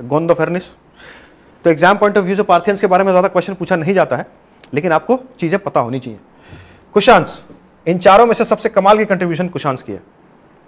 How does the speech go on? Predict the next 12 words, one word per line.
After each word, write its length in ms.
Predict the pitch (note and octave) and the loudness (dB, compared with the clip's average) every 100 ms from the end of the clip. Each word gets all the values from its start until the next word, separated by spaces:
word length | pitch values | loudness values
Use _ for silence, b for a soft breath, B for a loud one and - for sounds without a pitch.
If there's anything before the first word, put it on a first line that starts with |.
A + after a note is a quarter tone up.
| _ b b b b | _ b b b b
इसके 260 | F3 - A#3 | -4 2 4
जो 100 | G#3+ | 4
एक 100 | G3+ | 0
important 380 | F3+ G3 F#3+ F3+ | 2 2 2 0
king 180 | F#3 F3+ | -2 0
थे 40 | |
वो 140 | D3+ | 2
रुद्रदमन, 560 | C3+ F3 G#3+ G#3 G#3+ G#3 - _ _ _ _ _ _ b b b b b | 2 2 2 4 4 2 -4 _ _ _ _ _ _ b b b b b
जिन्होंने 360 | C#3+ G#3 A#3+ B3 | 2 4 4 4
संस्कृत 760 | - B3 B3+ - D4 C#4+ - | 4 2 2 0 4 4 4
पे 240 | F3 A#2 - _ _ _ _ - | 0 0 -10 _ _ _ _ -6
inscription, 600 | E3 F3+ F#3 F3+ - E3 | -6 -4 -4 -4 -2 -2